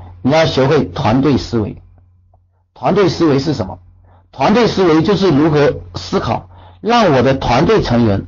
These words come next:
因为加入我的团队而让生活变得更美好，而让他们的明天变得更美好。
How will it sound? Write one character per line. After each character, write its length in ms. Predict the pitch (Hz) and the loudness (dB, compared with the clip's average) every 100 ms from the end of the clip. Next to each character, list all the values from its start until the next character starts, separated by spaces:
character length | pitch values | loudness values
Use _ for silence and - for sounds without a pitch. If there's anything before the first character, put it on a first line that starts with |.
| - - - - - - | -12 -20 -20 -20 -20 -4
因 240 | 208 220 | 0 2
为 320 | 240 220 - - _ _ _ | 4 2 0 -6 _ _ _
加 260 | - 208 190 | -2 2 4
入 240 | 214 160 | 4 2
我 80 | 120 | 2
的 140 | 107 120 | 0 -2
团 240 | - 117 | -2 0
队 260 | 160 143 - - - - | 0 -2 -6 -16 -18 -8
而 160 | 120 135 | 0 2
让 200 | 180 151 | 4 2
生 300 | - 170 151 | 0 0 2
活 140 | 127 | 0
变 200 | - 185 | 2 0
得 160 | 131 104 - - - | 0 -2 -8 -18 -4
更 200 | 247 156 | 0 2
美 120 | 113 | 0
好， 180 | 107 92 - - - - - - - | -2 -8 -14 -20 -20 -20 -20 -20 -6
而 160 | 135 180 | 0 2
让 220 | 220 190 | 4 2
他 180 | 170 190 | 2 2
们 140 | 160 | 2
的 80 | 143 | 2
明 260 | 131 143 | 2 2
天 260 | 185 202 190 | 2 2 2
变 140 | 214 | 2
得 80 | 180 | 0
更 260 | 135 202 147 | 0 0 2
美 120 | 117 | 2
好。 280 | 120 - | 0 -4